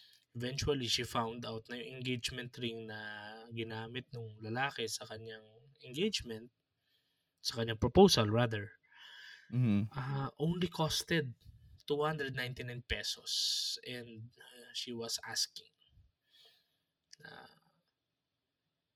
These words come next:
Speaker 1: is
Speaker 2: Tum-
Speaker 1: me, kung ako ba, kasi I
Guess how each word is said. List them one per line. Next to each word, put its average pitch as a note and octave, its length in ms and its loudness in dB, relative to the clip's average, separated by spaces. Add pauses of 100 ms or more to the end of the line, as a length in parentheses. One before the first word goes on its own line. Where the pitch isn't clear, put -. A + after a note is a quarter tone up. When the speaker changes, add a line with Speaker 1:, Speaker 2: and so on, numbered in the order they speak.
(720)
Speaker 1:
is - 480 4
Speaker 2:
Tum- A#2 960 0
Speaker 1:
me, E3 400 0 (720)
kung D#3 160 -8
ako D3+ 240 -2
ba, A2+ 320 -2 (400)
kasi - 320 4
I D3 240 6